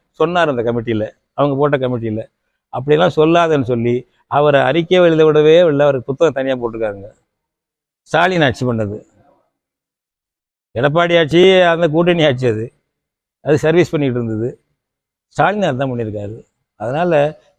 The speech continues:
என்ன மத்திய அரசு திட்டத்தை அவர் ஏத்துக்கிட்டு இருக்காரு, என்ன செயல்படுறாரு, அவர் செயல்படுறாரு. இன்னும் சொல்ல போனா, கடுமையா நம்ம இந்த மோடிக்கு செல்வாக்கு வந்து ரெண்டு மூணு கட்சிகள் தே-, சேர்ந்துச்சுனாக்க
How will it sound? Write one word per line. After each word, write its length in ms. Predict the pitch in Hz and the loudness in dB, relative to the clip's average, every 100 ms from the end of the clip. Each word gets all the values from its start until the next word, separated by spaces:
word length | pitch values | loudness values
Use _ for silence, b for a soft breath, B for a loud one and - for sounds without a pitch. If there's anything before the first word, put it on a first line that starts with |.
| 139 | -2
என்ன 200 | 185 214 | 0 0
மத்திய 280 | 185 170 190 | 0 0 0
அரசு 120 | 160 | 0
திட்டத்தை 220 | 160 175 | 0 2
அவர் 120 | 160 156 | 4 2
ஏத்துக்கிட்டு 300 | 147 147 135 | 0 -4 -4
இருக்காரு, 260 | 131 135 | -4 -4
என்ன 160 | 165 156 143 | -4 -6 -6
செயல்படுறாரு, 460 | 147 135 123 117 110 | -6 -6 -8 -8 -10
அவர் 160 | 98 | -12
செயல்படுறாரு. 420 | 117 113 104 101 101 _ _ _ _ _ _ _ _ _ _ _ _ - | -14 -14 -16 -20 -20 _ _ _ _ _ _ _ _ _ _ _ _ -8
இன்னும் 260 | 117 175 160 | -4 -2 0
சொல்ல 140 | 156 | -2
போனா, 280 | 143 139 135 135 139 | -2 -4 -4 -6 -8
கடுமையா 380 | 127 147 160 175 | -4 -2 0 0
நம்ம 220 | 165 147 | 0 -4
இந்த 120 | 143 139 | -4 -4
மோடிக்கு 400 | 143 160 156 123 | -2 -2 -2 -4
செல்வாக்கு 360 | 143 147 147 135 | -2 0 0 -2
வந்து 180 | 135 139 | -8 -8
ரெண்டு 180 | 131 135 | -8 -10
மூணு 140 | 123 | -8
கட்சிகள் 340 | 127 113 147 131 | -10 -6 -6 -6
தே-, 120 | 135 | -8
சேர்ந்துச்சுனாக்க 560 | 127 131 117 117 113 120 | -8 -10 -12 -16 -14 -16